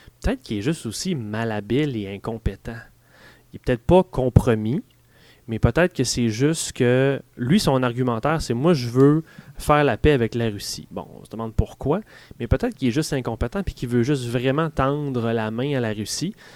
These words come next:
puis qu'il fait tout croche, puis pour faire ça, il dit que,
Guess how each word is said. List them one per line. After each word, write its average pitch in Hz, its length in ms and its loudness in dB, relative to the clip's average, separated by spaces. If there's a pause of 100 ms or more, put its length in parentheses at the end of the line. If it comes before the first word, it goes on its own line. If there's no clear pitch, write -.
(220)
puis - 100 -16
qu'il - 160 -6
fait - 140 -2
tout 156 160 0
croche, 139 540 4
puis 131 80 -4
pour 123 200 -2
faire 120 280 -4
ça, 151 280 0
il 123 140 -6
dit 131 240 -12
que, 104 460 -4